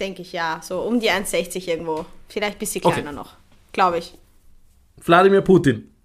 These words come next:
Speaker 1: Wladimir Putin ist größer als ich, weil der sitzt immer auf diesem Pferd oben ohne. Das addet einfach ein bisschen Zentimeter nach oben. <laughs>
Speaker 2: Hä? Okay, das ist automatisch größer.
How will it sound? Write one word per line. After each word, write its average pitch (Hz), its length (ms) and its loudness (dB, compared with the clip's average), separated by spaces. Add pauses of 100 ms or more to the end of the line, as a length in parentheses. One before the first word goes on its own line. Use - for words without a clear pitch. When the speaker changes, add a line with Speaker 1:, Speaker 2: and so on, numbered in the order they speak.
(600)
Speaker 1:
Wladimir 277 320 2
Putin 330 280 -4
ist 320 120 -6
größer 320 320 0
als 311 140 -6
ich, 311 180 -8
weil 294 100 -6
der 285 100 -4
sitzt 294 260 -12
immer 302 140 -2
auf 302 60 -12
diesem 277 220 -4
Pferd 233 300 -2
oben 170 200 -10
ohne. 160 280 -12 (720)
Das 233 220 -8 (300)
addet 277 300 2
einfach 247 280 4
ein 269 80 0
bisschen 302 340 2
Zentimeter 240 600 -2
nach 214 180 -2
oben. 269 640 0 (180)
<laughs> 415 160 -6
Speaker 2:
Hä? 208 240 0 (960)
Okay, 170 280 2 (100)
das 127 120 0
ist 135 40 0
automatisch 135 480 0
größer. 110 420 -2